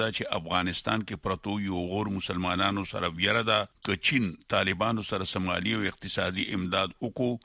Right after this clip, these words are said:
نو عین ممکن ده چې طالبان ورته یو غور افغانان حواله کي. نیویارک ټایم د خپل مضمون په شروع کې لیکي چې د چین حکومت د افغانستان مشرانو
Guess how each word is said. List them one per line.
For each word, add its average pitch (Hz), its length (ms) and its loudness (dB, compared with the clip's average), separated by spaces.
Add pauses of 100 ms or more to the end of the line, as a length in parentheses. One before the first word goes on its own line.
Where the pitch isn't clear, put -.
(100)
نو 107 280 -2
عین 131 240 2
ممکن 123 420 -2
ده 123 80 -2
چې 107 220 -2
طالبان 98 400 2
ورته 98 340 -2
یو 92 220 -2
غور 107 280 0
افغانان 92 540 0 (160)
حواله 98 460 2
کي. 87 180 -4 (400)
نیویارک 127 440 4
ټایم 156 220 4
د 131 140 0
خپل 120 260 -2
مضمون 113 280 0 (120)
په 120 100 -4
شروع 110 240 -2
کې 110 220 -6
لیکي 101 320 -2
چې 110 100 -2
د 95 160 0
چین 123 240 0
حکومت 101 480 -2
د 101 140 2
افغانستان 95 640 -2
مشرانو 101 480 0